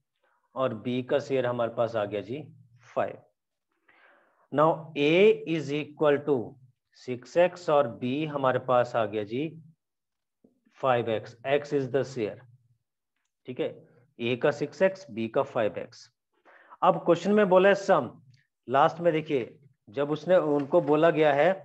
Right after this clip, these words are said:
अ, after one year they earn a profit, वन ईयर की बात थी, तो देखो यहाँ ये ट्वेल्व और ट्वेल्व माइनस फ़ोर,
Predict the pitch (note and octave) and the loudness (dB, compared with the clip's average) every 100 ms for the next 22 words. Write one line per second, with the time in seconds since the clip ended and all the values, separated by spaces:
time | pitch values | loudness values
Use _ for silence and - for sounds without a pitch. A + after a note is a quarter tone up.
0 | - _ _ _ C3 C3 C3+ D3 C3+ - | -18 _ _ _ -2 2 4 2 0 -8
1 | - _ C#3 D3 F3+ D#3+ F3 E3+ F#3 D#3 | -20 _ -2 0 -2 2 2 4 0 0
2 | D#4 - D#3+ E3 D#3+ D#3+ D#3 D3+ E3 F#3+ | -4 -2 -2 -2 -4 -8 -4 -4 -4 -8
3 | - _ _ A2 C3 D3 D#3+ E3 D3+ D#3+ | -10 _ _ -8 -4 -2 -4 -4 0 0
4 | E3 F3+ F3+ D#3 D#3+ E3 D#3 D3+ D#3 D#3 | 0 -6 -8 -6 -2 0 0 0 0 0
5 | C#3 C#3 C#3+ - _ - B2 A2 - B2+ | 0 0 -2 -8 _ -14 -12 -12 -6 -2
6 | C3 B2+ B2+ - - A2 - | 0 -2 -4 -6 -10 -12 -12